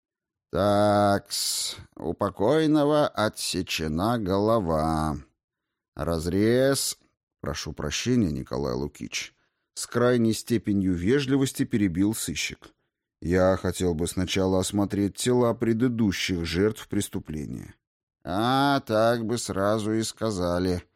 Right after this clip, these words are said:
А то полицмейстеры привезли этого». Акулов ткнул карандашом в сторону тела околоточного.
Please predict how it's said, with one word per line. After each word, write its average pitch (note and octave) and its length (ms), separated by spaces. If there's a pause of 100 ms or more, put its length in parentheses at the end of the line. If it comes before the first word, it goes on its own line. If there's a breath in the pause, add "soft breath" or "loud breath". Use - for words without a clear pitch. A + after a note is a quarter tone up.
(420)
А - 100
то A#2 180
полицмейстеры B2 1080
привезли B2 760
этого». G#2 540 (360)
Акулов G2 560
ткнул G#2 380
карандашом F#2 760
в - 60
сторону G2 480
тела F2+ 400
околоточного. E2 880